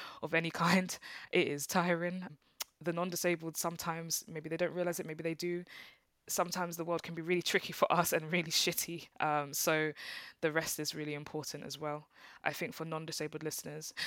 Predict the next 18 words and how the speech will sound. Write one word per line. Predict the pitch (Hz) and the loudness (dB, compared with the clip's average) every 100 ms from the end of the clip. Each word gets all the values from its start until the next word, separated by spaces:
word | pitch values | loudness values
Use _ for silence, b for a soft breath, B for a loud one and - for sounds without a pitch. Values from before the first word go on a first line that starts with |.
| B B | B B
listen | 170 160 - 160 | 2 2 2 -2
a | |
lot | 156 151 - | -4 -4 -2
more. | 160 147 147 - B | -4 -4 -6 -10 B
I | 156 | 2
mean, | 156 156 151 B | 2 0 -4 B
if | - | -2
you're | 156 | 0
here | 156 170 139 170 - b b | 4 4 2 -2 -8 b b
at | 147 | -2
this | 160 | -2
point | - 156 | -4 -6
of | 139 | -6
the | 156 | -8
podcast, | - 151 147 151 - - - - | -8 -6 -6 -6 -8 -10 -16 -8
w-, | 147 | -2
well | 147 | 0
done. | 156 143 | 2 2